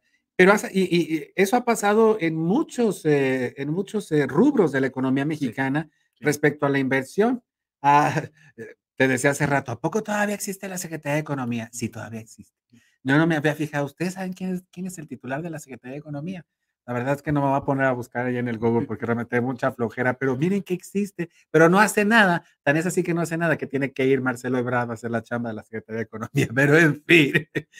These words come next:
Speaker 1: el caso está, el caso es de que, a final de cuentas, en este país, este país ya vivió una época dorada del cine.
Speaker 2: Fantástico.
Speaker 1: Sin un, sin duda alguna. Y tenemos el ejemplo de Hollywood aquí enfrente.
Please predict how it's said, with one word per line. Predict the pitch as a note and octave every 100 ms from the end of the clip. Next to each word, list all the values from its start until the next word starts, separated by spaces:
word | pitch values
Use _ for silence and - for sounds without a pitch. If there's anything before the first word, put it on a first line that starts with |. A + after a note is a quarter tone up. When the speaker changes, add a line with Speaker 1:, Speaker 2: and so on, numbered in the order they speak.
| - E3+ -
Speaker 1:
el | D#3 D#3
caso | F#3 D4 D#4 C4+
está, | D#3+ - B2 B2 _ _ -
el | B2+ C3
caso | G#3+ B3 A3 F#3 -
es | B2 B2+ _ _ _ _
de | C#3+ C#3+
que, | - D3 C#3+ C#3+ - _ _ _ _ _ _ - - _
a | E3
final | E3 G#3 C4
de | B3+
cuentas, | F3 D3+ A2 A2 G#2 - -
en | C3
este | E3+ F3+ G3
país, | C#3+ A2+ F#2+ F#2 _ _ _
este | D3+ -
país | - D#3+ D#3+
ya | E3+
vivió | E3+ D3 C#3+ D3 C#3+
una | C#3 C#3+ C#3
época | C#3+ D3+ B2+
dorada | A2+ F#2 A2+ B2 A2
del | F2+
cine. | - A2+ A2+ _ _ _
Speaker 2:
Fantástico. | A2 - C3 - C3
Speaker 1:
Sin | B2+ B2+
un, | C3+ C#3+
sin | - B2+
duda | C3+ C3+
alguna. | C3 C#3 B2 -
Y | B2+
tenemos | C3+ D3+ F#3
el | D3
ejemplo | C#3 C#3 D#3+
de | D3 C3+
Hollywood | C#3 C#3 B2
aquí | A2+ A#2+
enfrente. | A2+ _ A2